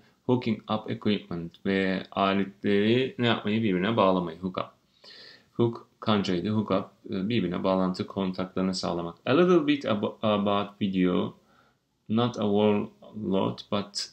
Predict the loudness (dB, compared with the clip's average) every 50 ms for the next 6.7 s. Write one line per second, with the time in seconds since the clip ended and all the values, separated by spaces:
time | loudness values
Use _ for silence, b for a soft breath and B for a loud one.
0 | _ -8 -8 -6 -2 0 0 0 0 0 -2 -2 0 0 0 0 0 0 0 0
1 | -2 -2 -2 -2 -2 -2 -4 -4 -4 -2 -2 -2 -2 0 0 0 0 -2 -4 -6
2 | -8 -10 -8 -4 -2 -2 -2 -2 -6 -6 -4 -4 -2 -2 -2 -2 -2 0 -2 0
3 | 0 -2 -2 -2 -4 -8 -8 -8 -12 _ _ _ _ _ _ _ _ 0 0 2
4 | 2 2 2 0 -2 -2 -2 -2 0 2 2 2 2 0 -4 -2 -2 0 0 0
5 | 0 -2 -2 -2 0 2 2 2 2 2 0 -2 0 2 2 4 4 6 6 6
6 | 4 4 2 2 -2 -2 -2 0 2 2 2 0 -2